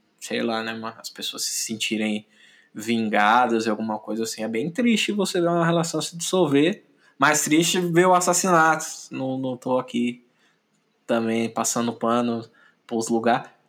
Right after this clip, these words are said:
E, mas tem essa, essa, essa questão, né? E a relação do Monstrose dele também, a metamorfose de, de se permitir, né? Se, se, se declarar, pelo menos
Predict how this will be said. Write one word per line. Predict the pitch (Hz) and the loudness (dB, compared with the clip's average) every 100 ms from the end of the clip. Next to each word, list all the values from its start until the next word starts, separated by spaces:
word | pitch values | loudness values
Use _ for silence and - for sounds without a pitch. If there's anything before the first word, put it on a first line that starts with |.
| - | 0
E, | 151 156 156 147 - | 4 4 4 0 0
mas | 147 147 147 | 2 4 0
tem | - 160 151 | 0 0 0
essa, | 151 - 131 | 0 -2 -2
essa, | 165 - 135 131 127 - | -2 0 0 0 -2 -4
essa | - | -8
questão, | - 147 - 131 135 | -6 -6 -2 -2 -2
né? | 117 | -2
E | 117 | -2
a | |
relação | 113 143 165 | -2 -2 -2
do | 226 | -4
Monstrose | 277 311 277 226 214 208 _ - | -4 -4 -2 -2 -4 -8 _ -6
dele | 196 202 208 - - | -4 -4 -8 -10 -8
também, | 226 233 185 185 | -4 -2 -2 -2
a | |
metamorfose | 180 165 170 185 196 147 151 175 190 | -2 0 0 -2 -2 2 2 2 -2
de, | 175 175 170 | -4 -4 -6
de | 180 165 | -6 -6
se | 147 - 151 151 160 - _ _ _ _ _ _ | -4 -2 -2 -4 -6 -12 _ _ _ _ _ _
permitir, | 160 160 175 170 156 151 160 | 0 2 2 0 0 0 2
né? | 139 135 | 2 0
Se, | 135 131 123 | 0 -2 -4
se, | 120 127 120 | -4 -4 -4
se | 123 - | -4 -6
declarar, | 123 120 123 120 117 120 | -4 -2 2 2 2 0
pelo | 120 120 | 0 -2
menos | 123 117 127 131 - | 0 -2 -2 -4 -6